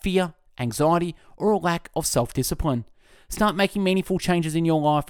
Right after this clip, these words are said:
with the principles of neuro-linguistic programming. Your thoughts are powerful. Use them to your advantage. Actionable advice. Ask thoughtful questions. If someone tells you they're depressed, don't ask why.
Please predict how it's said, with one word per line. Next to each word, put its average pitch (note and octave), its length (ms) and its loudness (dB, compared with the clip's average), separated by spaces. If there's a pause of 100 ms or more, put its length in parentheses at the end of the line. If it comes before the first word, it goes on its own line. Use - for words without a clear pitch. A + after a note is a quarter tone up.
with C3 220 -4
the C#3 80 -4
principles G3+ 680 -2
of F3+ 240 0
neuro-linguistic D#3 840 0
programming. F3+ 560 2 (380)
Your B3+ 140 4
thoughts G#3+ 340 4
are D3+ 40 -2
powerful. F#3 540 0 (240)
Use G3+ 300 4
them A#2+ 200 -2 (280)
to F#3+ 120 0
your B2 180 4
advantage. C3+ 600 0 (720)
Actionable E3 360 4
advice. C#3 480 0 (500)
Ask F#3+ 240 0
thoughtful F3 320 4
questions. C#3 600 -2 (420)
If D#3 100 -2
someone A#3 280 2
tells F3+ 400 -2
you F3+ 100 0
they're C#3 140 2
depressed, - 560 -2 (280)
don't F#3 300 4
ask D#3+ 320 -2
why. C3 440 0